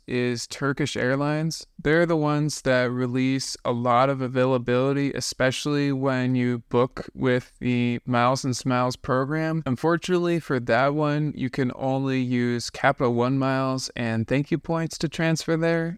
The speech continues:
And I think also Bilt if you're in that program. But yeah, so Turkish actually averages twenty-three flights per day to the U S, which is a lot.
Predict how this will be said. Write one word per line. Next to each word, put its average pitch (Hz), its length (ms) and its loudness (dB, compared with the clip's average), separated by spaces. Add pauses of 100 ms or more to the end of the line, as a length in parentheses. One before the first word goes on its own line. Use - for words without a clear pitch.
And 139 80 0
I 127 60 2
think 156 240 0
also 135 400 0
Bilt 123 500 0
if - 240 -6
you're 120 340 -2 (200)
in 120 220 0
that 127 220 -2
program. 151 500 -2
But 160 220 4
yeah, 131 240 4
so 143 320 -2
Turkish 196 840 0
actually 151 600 0
averages 135 800 0
twenty-three 151 960 0
flights 131 460 0
per 139 220 2
day 123 360 2
to - 140 -4
the 120 140 2
U 127 300 0
S, - 380 -6
which 135 360 0
is 143 220 2
a 117 40 4
lot. 120 480 0